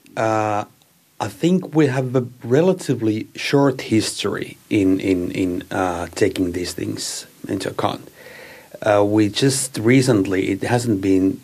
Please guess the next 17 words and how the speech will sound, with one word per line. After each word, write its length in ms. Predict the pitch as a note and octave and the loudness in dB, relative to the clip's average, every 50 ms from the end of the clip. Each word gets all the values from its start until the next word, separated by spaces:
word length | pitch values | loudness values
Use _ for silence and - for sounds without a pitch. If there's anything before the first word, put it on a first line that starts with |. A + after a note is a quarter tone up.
| - - | -18 -18
too 180 | - - - G#2+ | -8 -2 0 0
many 200 | G2+ G2 F#2 F2+ | 2 2 0 0
years 340 | F#2 G2+ A#2 A#2 G2+ - - | 0 2 2 2 2 0 -4
when 160 | F#2 F2 F2 | -6 -6 -6
we 80 | F2 F2 | -8 -8
started 340 | - - G2+ F#2+ F#2+ F#2+ | -4 -4 -2 -2 -2 -4
counting, 640 | - - B2 B2+ C3 A#2+ - - G#2 G2 - - - - | -2 0 2 2 2 2 0 -2 -4 -4 -4 -8 -8 -8
uh, 420 | - - - - G1+ G1+ - - - - - - | -6 -6 -6 -6 -4 -6 -6 -6 -8 -12 -18 -12
for 200 | - - G#2 F2+ | -4 -2 -2 -2
example, 500 | - - - G2 F#2+ F2+ - - F#2+ F2 | -2 -2 -2 -2 -2 -2 -4 -6 -6 -6
the, 260 | E2+ F2+ F2 F2 F2 | -4 -4 -2 -2 -2
uh, 160 | F2 F2 F2 | -2 -4 -6
the 140 | E2+ F2 F2+ | -6 -4 -6
guests 580 | F2+ F2+ G#2 G#2+ F#2+ - - - - - - - | -2 2 2 2 2 2 -2 -6 -6 -6 -6 -6
for 280 | - - - F2+ F2 | -6 -2 -2 -2 -2
the, 240 | E2+ F2+ E2+ F2 F2 | -2 -4 -2 -2 -2
uh, 140 | E2+ E2 E2 | -4 -4 -8